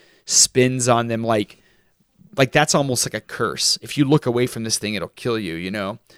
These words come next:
Uh, and, uh, that's the kind of, that's k-, k-, kinda like the, the danger that is lurking in a lot of these files is these really, like, twisted Twilight Zone style ways that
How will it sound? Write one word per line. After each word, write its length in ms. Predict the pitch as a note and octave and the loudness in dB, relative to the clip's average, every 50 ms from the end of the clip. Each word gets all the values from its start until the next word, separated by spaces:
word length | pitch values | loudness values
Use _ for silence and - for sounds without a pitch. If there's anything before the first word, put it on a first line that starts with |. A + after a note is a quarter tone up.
| _ _ _ _ | _ _ _ _
Uh, 80 | - - _ - | -20 -16 _ -4
and, 120 | C3 C3 | 0 2
uh, 120 | B2 A#2 - - - | 2 2 2 -2 0
that's 240 | - C#3 C3+ - - | 4 4 4 4 2
the 100 | - - | -2 -4
kind 460 | - - - C#3 C3+ C3 C3 C3 A#2+ | -8 -6 -2 0 2 2 2 2 2
of, 380 | A#2+ A2+ G#2+ G#2+ G2+ F2+ - _ _ _ _ _ _ _ _ _ _ _ | 0 0 0 -2 -4 -8 -12 _ _ _ _ _ _ _ _ _ _ _
that's 140 | - - - | -6 -6 -6
k-, 100 | - - _ - | -6 -12 _ -12
k-, 220 | - - - - | -8 -8 -8 -8
kinda 180 | - - A#3 A3 | -2 0 2 4
like 160 | G#3 F#3 - | 4 4 4
the, 160 | - C3+ B2 | 4 4 2
the 140 | - - B2+ | 4 2 -2
danger 640 | A2+ G#2 - A#2 A#2+ B2 B2+ C3 A#2 A#2 A#2 A2 A2 | -2 0 0 2 2 2 0 -2 0 0 2 2 2
that 140 | A2 A2+ G#2+ | 2 2 0
is 420 | G#2+ G#2 G2+ G2 G2+ - - - - - _ _ - | 0 -2 -2 -2 -2 -2 -2 -2 -4 -12 _ _ -16
lurking 520 | A2 A2 A#2 B2 B2+ A#2+ - - A2+ A2 | -2 4 6 6 6 6 4 -2 -4 -4
in 100 | A2 G#2+ | -4 -2
a 60 | G#2 | 0
lot 160 | A2 G#2+ A2 | 0 2 2
of 80 | A2 G#2 | 0 -2
these 180 | D2+ D2+ - - | -4 -6 -8 -6
files 520 | - - F#2 G2 G2+ G2 F#2+ G2 G2+ - | -2 0 2 2 2 2 2 0 -2 -6
is 260 | - - B2 B2 G#2+ | -8 -10 -8 -8 -6
these 220 | G2+ A#2 A2 - A#2 | -4 -4 -4 -2 0
really, 260 | A#2 G#2+ G#2+ A2 G2 | 0 0 0 -2 -2
like, 360 | G#2+ F2 C#2+ E2 - - - _ _ - - - - _ _ | -4 -6 -6 -8 -10 -14 -20 _ _ -20 -20 -20 -20 _ _
twisted 520 | - - C3 B2+ - - - A2+ G#2+ - | -4 -2 0 0 2 0 0 -4 -4 -4
Twilight 520 | - - - A2+ A2+ A2+ A2+ A2 G2+ F#2+ G#2 | -8 -6 -2 0 0 2 2 0 -2 -2 -4
Zone 360 | G#2+ A2 G#2+ G#2+ G#2 G#2 G2+ | -4 -4 -2 -2 -4 -4 0
style 840 | - - - - - G#2+ G#2+ A2 A2 A2 A2 G#2+ G2+ F#2+ F2+ - _ _ _ _ _ _ _ _ _ _ _ _ _ _ | 2 2 2 2 2 0 0 2 2 2 0 0 -2 -2 -4 -8 _ _ _ _ _ _ _ _ _ _ _ _ _ _
ways 600 | - A#2+ A2 A2 G#2+ A2 G#2+ G#2+ G2+ G2 G2+ - | -12 -4 0 2 2 2 2 2 0 -2 -4 -4
that 220 | - A2+ G2+ - | -4 -4 -4 -4